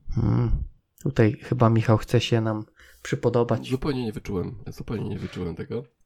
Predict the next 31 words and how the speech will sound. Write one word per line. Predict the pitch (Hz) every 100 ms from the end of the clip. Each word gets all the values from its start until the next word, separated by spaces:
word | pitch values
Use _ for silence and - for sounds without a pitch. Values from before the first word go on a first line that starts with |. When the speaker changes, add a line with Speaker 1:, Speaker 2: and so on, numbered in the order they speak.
| -
Speaker 2:
Myślę, | - - - 151
że | 156
napisał | - 233 -
Speaker 1:
<laughs> |
Speaker 2:
szczerze. | 156 147 -
<laughs> | 139 - - - - 120 - - 131 - -
Mm. | 92 92 92 - - -
Speaker 1:
Jedno | 117 120
nie | 113 117
wyklucza | 120 113 - 104
drugiego, | - 123 156 170 143
no. | 139 165 -
Speaker 2:
Tak, | 101 95 90 -
z | -
tym, | - 131
że, | 151 156 147 156 - - 151 143 135
y, |
na | 131
podcastach | 131 151 - 180 135 -
ciężko | 247 302 135
się | - 107
zakręcić, | - 101 107 95 95 95 - 117 127 -
bardziej | 135 127 139
na | 123
grupach, | 120 165 101 98 - 156
nie? |
Na | 160 151
meetupach | 139 151 127 - -
różnego | - - -
rodzaju. | 127 120
Speaker 1:
Mhm. | 120 123 156